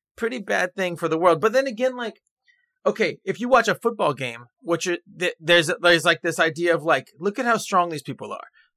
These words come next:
Wouldn't it be crazy if you were this strong? Or, like, what is it like to be, you know, there's, there's something like that. But you're also, there's, like, there's some virtues that they're, that they're trying to be, uh, highlighting or, like, sh-, or, like, showing you, right? This is not what you're seeing there,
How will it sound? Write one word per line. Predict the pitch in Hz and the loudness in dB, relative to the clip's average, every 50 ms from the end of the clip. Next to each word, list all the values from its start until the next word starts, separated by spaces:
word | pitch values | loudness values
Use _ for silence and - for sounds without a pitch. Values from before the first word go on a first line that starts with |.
| _ _ | _ _
Wouldn't | 165 170 220 262 | -4 -4 -4 -4
it | 262 | -4
be | - 262 | -8 -8
crazy | 202 - 190 175 180 170 196 | -4 -2 -2 0 0 0 -2
if | 190 147 | -4 -2
you | 160 160 | -2 0
were | 175 185 | 0 0
this | 196 190 - | 0 -2 -2
strong? | - - 196 190 202 208 196 | -2 0 0 0 0 0 -2
Or, | 175 151 | -2 0
like, | 139 131 135 123 | 0 -2 -2 0
what | 151 185 208 | 2 2 4
is | 220 214 208 | 4 2 2
it | 208 | 2
like | 147 170 170 170 - | 2 0 0 0 -2
to | - 156 | -8 -8
be, | 151 165 | -6 -8
you | 156 - 170 | -6 -2 0
know, | 160 156 | 0 2
there's, | 151 165 151 - - | 2 0 0 -2 -4
there's | - 190 175 - | -6 -4 -2 -2
something | 220 220 214 202 196 | -2 -2 -2 -2 -4
like | 180 165 156 | -4 -2 0
that. | - 180 160 135 - _ _ _ _ _ | 2 2 2 0 -2 _ _ _ _ _
But | 165 156 196 180 | -4 -2 -2 2
you're | 190 190 | 2 4
also, | 180 190 196 - - | 4 4 2 0 -2
there's, | 151 170 180 156 | -2 -2 0 2
like, | 170 175 170 - _ _ _ | 2 0 0 -2 _ _ _
there's | - 196 - | -2 0 0
some | 233 220 185 | 0 0 2
virtues | 143 - 214 240 - - 165 143 139 - - - _ | 4 4 4 4 4 0 -2 -4 -4 -6 -12 -18 _
that | - 139 139 - | -6 -6 -4 -2
they're, | - 135 131 131 - | 0 0 0 0 -2
that | 156 151 | -4 -2
they're | - 151 135 | -2 -2 -2
trying | - - 165 156 156 156 147 | -2 0 0 0 0 -2 -4
to | 156 151 | -8 -10
be, | 127 135 131 127 127 - - | -8 -8 -8 -8 -10 -10 -8
uh, | 131 127 120 - - | -6 -6 -6 -6 -6
highlighting | 110 - 156 165 156 139 117 107 104 110 110 - | -2 0 0 0 0 0 -2 -4 -6 -10 -14 -10
or, | - 127 127 123 | -8 -6 -6 -4
like, | 113 113 113 - | -6 -8 -8 -12
sh-, | - - | -12 -8
or, | 139 135 | -8 -6
like, | 127 117 120 - | -6 -6 -6 -4
showing | - 185 170 160 147 120 | -2 -2 -2 -2 -2 -6
you, | 107 107 110 | -10 -10 -6
right? | 113 117 135 165 - _ _ - _ | -4 -4 -4 -6 -8 _ _ -16 _
This | 160 196 233 214 | 0 0 2 2
is | 220 170 | 2 2
not | 175 180 175 170 170 - | 4 6 6 6 4 2
what | - 139 117 | -2 -8 -8
you're | 117 | -10
seeing | 110 - 123 104 104 104 | -12 -12 -12 -14 -16 -18
there, | 101 - | -20 -20